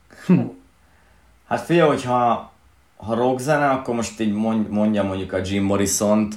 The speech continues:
Speaker 2: vagy akkor hangszeresként a, a Jimi Hendrixet, hogyha, hogyha, ha nem, ö, ö, metal, meg nem rockzene, akkor,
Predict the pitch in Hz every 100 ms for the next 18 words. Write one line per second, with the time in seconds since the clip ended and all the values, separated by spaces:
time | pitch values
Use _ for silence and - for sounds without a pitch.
0 | - 92 87 - 90 95 90 101 98 95
1 | 110 95 90 - 98 90 87 90 87 85
2 | 85 - - - 90 87 101 101 104 104
3 | 110 107 127 120 120 - - - - -
4 | - - - - - - 113 107 107 110
5 | 104 107 104 101 101 107 104 - 101 98
6 | 95 85 98 95 98 104 101 101 113 127
7 | 110 - 110 110 113 113 110 110 110 -
8 | 104 95 104 104 104 101 101 107 101 110
9 | 101 104 104 98 92 98 95 104 101 92
10 | 110 107 107 104 95 - - 92 92